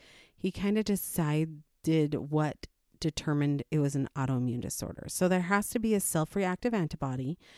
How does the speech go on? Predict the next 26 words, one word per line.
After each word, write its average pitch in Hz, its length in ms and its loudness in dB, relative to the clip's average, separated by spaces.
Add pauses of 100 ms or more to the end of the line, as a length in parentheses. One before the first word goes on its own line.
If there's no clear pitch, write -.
(340)
and 190 140 4
a 175 60 2
particular 254 640 2
target 202 800 0
for - 140 0
the 160 140 2
antibody 135 720 0 (100)
that 139 120 0
it's 135 180 -2
kind 131 300 -4
of 127 100 -4
going 117 280 -4
after, - 360 -12 (440)
and 175 340 4
that 156 300 0
the 160 80 2
disorder 165 720 2
can 165 220 -2
be 151 80 -2
caused 143 420 -2 (540)
in 180 300 4
animals, 190 800 2 (200)
and 151 440 0 (200)
the 151 120 -2
last 185 420 2
one, 139 300 0